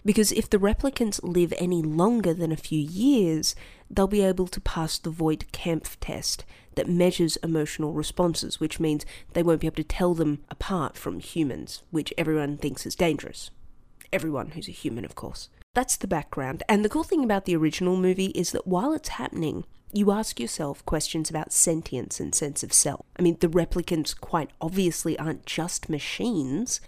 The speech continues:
Though it's been built into them, they're obviously beings with free thoughts, wants, desires, and the ability to suffer mentally,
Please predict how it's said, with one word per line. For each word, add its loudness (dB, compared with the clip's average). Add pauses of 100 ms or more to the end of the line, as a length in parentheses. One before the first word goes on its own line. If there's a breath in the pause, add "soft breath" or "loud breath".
(140 soft breath)
Though 10
it's 0
been 2
built 2
into 6
them, 4
they're 2
obviously 2
beings 0
with -6
free -2
thoughts, -2
wants, 2
desires, -2
and 0
the 4
ability 0
to -12
suffer 0
mentally, -2